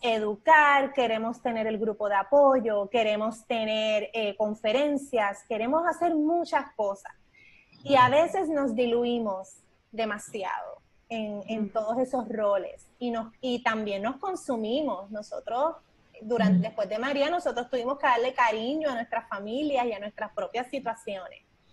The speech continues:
Speaker 1: Y para muchos de nosotros fue muy difícil, pero hubo que hacerlo, un poco a la fuerza. Así que yo creo que cada ipfaner desde ese punto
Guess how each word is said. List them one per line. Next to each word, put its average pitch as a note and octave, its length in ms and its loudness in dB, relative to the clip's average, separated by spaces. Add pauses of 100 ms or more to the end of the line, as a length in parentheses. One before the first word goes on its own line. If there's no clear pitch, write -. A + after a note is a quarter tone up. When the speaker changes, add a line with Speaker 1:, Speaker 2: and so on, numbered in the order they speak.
(280)
Speaker 1:
Y B3 120 -2
para G#3+ 260 4
muchos A3 320 -2
de B3+ 80 0
nosotros E4+ 540 0
fue A#3 160 -2
muy G#3 160 -4
difícil, E4 920 -2 (140)
pero A3 240 -2
hubo A3 160 2
que D#4+ 80 2
hacerlo, G3+ 500 -2
un A3 100 -6
poco B3 220 -2
a C4+ 60 4
la C4 200 2
fuerza. G3+ 460 -2 (500)
Así C#4 400 -2
que C4+ 240 6
yo B3+ 120 2
creo C4 140 2
que F4 120 -2
cada D4 240 6
ipfaner F4 640 2
desde A#3 240 -2
ese C4+ 240 0
punto D4+ 800 0